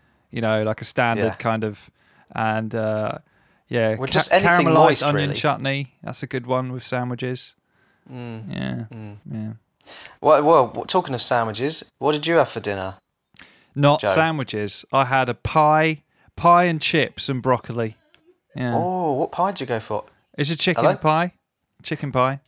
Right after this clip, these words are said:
Speaker 2: Chicken?
Speaker 1: Yeah. Yeah, with, with extra gravy, you know, saturated in gravy,
Speaker 2: Yes.
Speaker 1: so it's not all
Speaker 2: What,
Speaker 1: crispy
Speaker 2: what,
Speaker 1: and dry.
Speaker 2: what's the, uh, what's the pastry we have? Oh, is it short crust? Is it, uh, is it, uh, phyllo?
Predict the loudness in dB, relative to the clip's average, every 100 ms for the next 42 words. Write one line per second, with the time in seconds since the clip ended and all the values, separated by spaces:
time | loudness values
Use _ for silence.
0 | -4 0 2 0 -2 -8 _ -6 -6 -6
1 | -16 _ _ _ -12 -6 -2 -2 0 2
2 | 2 0 -6 0 2 2 2 -2 -4 -4
3 | -4 -4 -2 -2 -2 -2 -2 -2 -6 -4
4 | -2 -2 -2 -6 -4 -2 0 -2 -4 -10
5 | -10 -4 0 2 2 0 -2 -4 0 0
6 | 0 0 0 2 0 -4 _ _ _ _
7 | -20 _ 0 2 2 2 2 4 2 0
8 | -2 0 0 0 0 0 0 -2 0 0
9 | 2 2 0 -4 -4 -4 -4 -8 -4 -2
10 | 0 0 -2 -2 -4 -6 -6 -8 -10 -10
11 | -8 -6 -4 -6 -4 -4 -2 -4 -8 -10